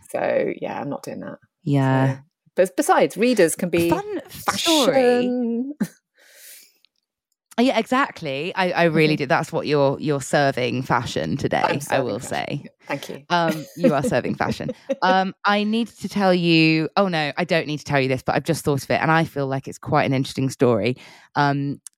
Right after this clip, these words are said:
Speaker 2: and I don't think it's one I've ever told on the pod. So even though it's not
Speaker 1: Go.
Speaker 2: running related, I'm
Speaker 1: Yeah.
Speaker 2: gonna kick off with it.
Speaker 1: Do
Speaker 2: And
Speaker 1: it.
Speaker 2: then we've got loads of running stuff to
Speaker 1: Yes,
Speaker 2: talk
Speaker 1: we do.
Speaker 2: about.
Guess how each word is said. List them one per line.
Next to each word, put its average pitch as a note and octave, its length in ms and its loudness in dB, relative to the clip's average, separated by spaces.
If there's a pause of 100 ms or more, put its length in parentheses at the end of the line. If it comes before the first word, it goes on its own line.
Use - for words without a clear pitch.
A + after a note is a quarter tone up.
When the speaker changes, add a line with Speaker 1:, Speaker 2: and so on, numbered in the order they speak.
(200)
Speaker 2:
and D#3+ 140 0
I - 40 0
don't C#3+ 180 0
think D3 140 -2
it's C3 140 -10
one D3 100 0
I've C#3+ 120 0
ever C3+ 120 -2
told C#3 240 2
on C3+ 100 0
the B2+ 60 -2
pod. A#2+ 300 2
So C3+ 460 0
even F3+ 180 2
though E3 80 4
it's D3 140 2
not C#3 80 4
Speaker 1:
Go. - 80 2
Speaker 2:
running C#3 180 -2
related, C3 540 -2
I'm C#3+ 100 0
Speaker 1:
Yeah. D#3 60 4
Speaker 2:
gonna C#3+ 140 4
kick - 220 -4
off C#3 140 0
with - 140 -6
it. A#2+ 200 0
Speaker 1:
Do D#3+ 100 0
Speaker 2:
And C#3+ 80 4
Speaker 1:
it. - 120 -8
Speaker 2:
then E3 320 0
we've D3+ 160 -10
got - 140 -12
loads C#3 300 0
of B2+ 80 -6
running A2+ 200 -2
stuff - 160 -12
to - 60 -6
Speaker 1:
Yes, F3+ 140 2
Speaker 2:
talk - 20 -4
Speaker 1:
we F3 60 -4
do. F#3 80 -2
Speaker 2:
about. F3+ 120 -8